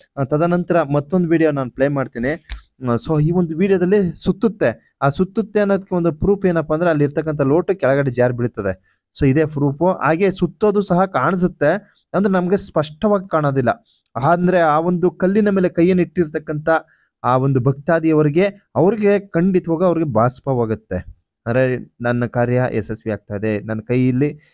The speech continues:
ಈ ಒಂದು ರಾಗಿ ಕಲ್ಲು ಸುತ್ತಾ ಇದೆ ಅಂತಕ್ಕಂಥ ಒಂದು ಭಾಸವಾಗುತ್ತೆ. ಅದು ಅವ್ರಿಗೆ ಮಾತ್ರ ಅರ್ಥ ಆಗುತ್ತೆ, ಹಾಗೆ ನಿಮ್ಗೂ ಸಹ ಗೊತ್ತಾಗುತ್ತೆ.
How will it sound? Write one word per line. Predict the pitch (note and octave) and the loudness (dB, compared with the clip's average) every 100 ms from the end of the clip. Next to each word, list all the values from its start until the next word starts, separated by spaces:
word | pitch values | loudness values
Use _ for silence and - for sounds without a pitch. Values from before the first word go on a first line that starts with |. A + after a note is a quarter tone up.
| _ B2 | _ -4
ಈ | |
ಒಂದು | A#2 A#2+ A2+ | 0 0 0
ರಾಗಿ | G#2+ A2+ A2 | 0 -2 -4
ಕಲ್ಲು | A2 | -6
ಸುತ್ತಾ | G#2+ C#3 - - C3 | -6 -8 -8 -2 0
ಇದೆ | A#2+ A#2+ | 0 0
ಅಂತಕ್ಕಂಥ | A2+ A#2 A2 A2+ | -2 -6 -8 -6
ಒಂದು | A2+ C#3 | -6 -2
ಭಾಸವಾಗುತ್ತೆ. | G#2+ G2+ - A#2+ A2 F#2+ F2+ - E3 F#3 _ _ _ - B2 | -2 -2 -6 -4 -4 -4 -6 -4 -4 -6 _ _ _ -4 0
ಅದು | B2+ | 2
ಅವ್ರಿಗೆ | B2+ C#3 | 2 0
ಮಾತ್ರ | C#3+ C#3 | 0 -2
ಅರ್ಥ | A#2+ B2 - | -4 -4 -4
ಆಗುತ್ತೆ, | A#2 A#2+ E3 | -2 -2 -4
ಹಾಗೆ | D3 D#3+ | -2 0
ನಿಮ್ಗೂ | E3+ E3+ F#3 | 0 2 2
ಸಹ | F#3 D#3+ | 0 0
ಗೊತ್ತಾಗುತ್ತೆ. | F3+ A#2+ B2 D3+ C#3+ C3+ G2 - _ | 0 0 0 0 0 -4 -6 -8 _